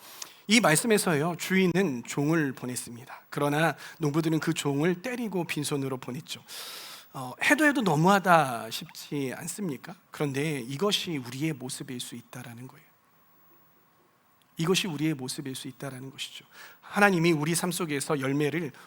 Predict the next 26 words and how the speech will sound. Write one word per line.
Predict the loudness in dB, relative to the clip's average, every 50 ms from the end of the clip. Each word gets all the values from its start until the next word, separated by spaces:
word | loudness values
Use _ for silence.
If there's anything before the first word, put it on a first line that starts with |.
| -14
조금 | -2 0 2 2 4 4 4 4 4 4 0 -2
요구하시는데, | -4 -4 -4 -2 -2 -2 -2 -4 -6 -8 -10 -12 -12 -12 -8
많이 | -4 -4 0 0 2 2 2 0
요구하시는 | -2 -2 -2 -4 -2 -4 -4 -4 -6 -6
것도 | -6 -6 -4 -4 -4
아니고 | -4 -6 -8 -8 -8 -8 -8 -10 -14 -16 -12 -2
조금의 | 0 2 2 4 2 2 2 2
열매를 | 2 2 2 0 0 0 0 0 0 0 -2 -4
요구하시는데, | -6 -6 -2 -2 -2 -2 -2 -4 -6 -6 -8 -8 -8 -8 -8 -8 -8 -10 -14 -20 -12 -8
우리가 | -6 -4 -4 -4 -4 -4 -6 -6 -8 -12 -18 _ -16
그것들을 | -10 -8 -6 -6 -6 -6 -8 -6 -6 -6 -6 -8 -12 -20 -20 _ _ _
버려버리고 | -8 -6 -4 -4 -2 -4 -4 -4 -8 -12 -14 -16 -18 -20 -20 _ _ _ -12
그것들에 | -6 -4 -4 -4 -2 -4 -4 -4
대해서 | -4 -4 -6 -8
거부하고 | -8 -4 0 2 2 2 0 0 -4 -4 -4 -4 -6 -6
있지는 | -6 -6 -8 -6 -6 -6 -6 -6
않은지 | -8 -8 -6 -6 -6 -6 -8 -8 -8 -8 -8 -10 -10
돌아보자는 | -10 -10 -10 -10 -10 -10 -12 -12 -12 -12 -12 -14
거예요. | -14 -16 -20 _ _ -20 -20 -20 -20 -4 0 2
예수님께서는 | 2 4 2 2 2 2 2 2 2 2
이 | 2 2
비유의 | 2 4 4 6 4
끝에서 | 4 2 -4 -4 -4 -2 -2 0
이렇게 | 0 -2 -2 -4 -6 -4 -4 -2 -2 -2 -4 -6 -6
말씀을 | -8 -8 -8 -8 -8 -6 -6 -6 -6 -8 -8
하세요. | -8 -10 -8 -8 -8 -8 -8 -10